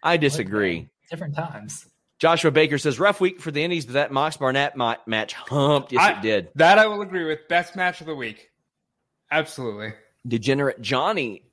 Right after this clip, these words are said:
Speaker 1: says, uh, "Before the Four Horsemen four-way, all four need to be pre-, presented as credible main eventers." They are. All four of 'em are.
Speaker 3: Yeah, what the, what are you talking about?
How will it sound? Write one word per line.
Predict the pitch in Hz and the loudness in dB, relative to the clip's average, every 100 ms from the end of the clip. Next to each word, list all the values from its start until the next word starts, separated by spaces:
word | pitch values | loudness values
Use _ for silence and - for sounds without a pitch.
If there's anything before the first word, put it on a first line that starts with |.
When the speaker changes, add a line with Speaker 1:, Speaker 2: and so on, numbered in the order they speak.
| - | -12
Speaker 1:
says, | - 143 131 - - _ _ _ _ | -2 2 2 -2 -10 _ _ _ _
uh, | - 131 127 120 | 0 2 4 2
"Before | 139 180 214 196 | 0 4 6 6
the | |
Four | - 185 | 4 2
Horsemen | 165 175 180 135 135 - _ | 2 2 0 -4 -4 -10 _
four-way, | - 175 165 160 165 156 | -2 0 4 4 4 2
all | - 160 151 | 2 2 2
four | 160 147 | 0 -2
need | 151 | -2
to | 139 | -2
be | 139 | -4
pre-, | 117 120 131 131 | -4 -2 -2 -4
presented | - 123 135 135 | -6 -2 0 2
as | 120 113 | 0 0
credible | - 147 139 135 127 | 2 2 2 0 0
main | 120 123 127 | -2 0 0
eventers." | 117 117 110 101 - | 2 0 0 -4 -2
They | 147 139 | 2 6
are. | 147 - 95 76 - _ _ _ | 6 6 4 -4 -16 _ _ _
All | 175 392 | 0 0
four | - 440 523 320 | 2 6 8 8
of | 175 | 4
'em | 156 | 0
are. | 110 95 | 2 4
Speaker 3:
Yeah, | 202 131 | 4 4
what | 127 | 2
the, | 151 | 4
what | 151 | 2
are | 151 | 2
you | |
talking | 156 139 123 | -2 -2 -2
about? | 120 120 | -6 -6